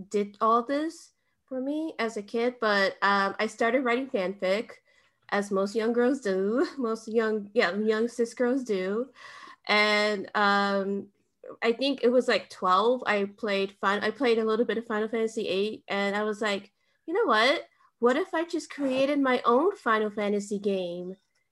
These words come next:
and just made up a story?" And the rest is pretty much history. I just always wrote. I just, I never stopped. I mean, I, fan fiction, fan fiction is fan fiction, but,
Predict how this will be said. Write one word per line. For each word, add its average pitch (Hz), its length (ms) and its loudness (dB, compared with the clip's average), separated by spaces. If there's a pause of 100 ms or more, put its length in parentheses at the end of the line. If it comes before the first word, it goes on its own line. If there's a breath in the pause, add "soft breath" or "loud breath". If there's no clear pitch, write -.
(240)
and 226 200 0
just 240 500 2 (600)
made 202 340 -4
up 254 160 -2
a 254 40 -2
story?" 196 760 -2
And 202 300 -4 (400)
the 185 140 -8
rest 190 340 -6
is 233 120 -14
pretty 240 200 -2
much 233 200 -4
history. 214 360 -4
I 185 80 -2
just 226 320 -4 (140)
always 202 560 0
wrote. 190 540 2
I 185 100 -2
just, 185 320 -8 (140)
I 196 80 -2
never 202 360 -2
stopped. 202 560 0 (300 soft breath)
I 247 80 0
mean, 247 100 4
I, - 220 -2
fan 226 280 0
fiction, 277 520 -2 (440)
fan 247 220 0
fiction 262 320 -2
is 208 120 -8
fan 185 240 -6
fiction, 180 340 -10
but, 185 400 -6